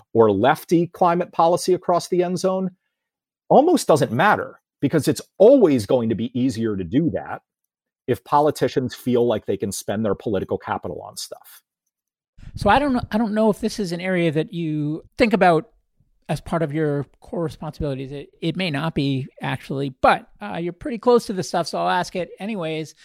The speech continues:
Speaker 2: If Biden's transition team called you up, President-elect Biden, and said, "Hey, you're closer to the ground than anyone as it relates to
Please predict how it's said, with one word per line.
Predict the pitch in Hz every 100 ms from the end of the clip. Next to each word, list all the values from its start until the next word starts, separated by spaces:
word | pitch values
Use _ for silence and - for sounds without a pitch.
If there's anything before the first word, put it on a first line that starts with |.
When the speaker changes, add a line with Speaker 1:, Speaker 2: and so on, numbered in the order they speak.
| _ _ -
Speaker 2:
If | 190 185 -
Biden's | - 175 185 165
transition | 214 170 180 - 175
team | - 180 165 151 -
called | - 170
you | 147
up, | 143 -
President-elect | 151 139 170 156 143 -
Biden, | 127 139 170
and | 156
said, | - 156 151 147 135 _ _ _
"Hey, | - 220 214 196 180 165 - -
you're | 190 190 175 - _ _
closer | - 208 220
to | 190
the |
ground | 180 185 185 180
than | 175
anyone | 208 202 190
as | 175 160
it |
relates | 190 170 180 165 -
to | 190 175 170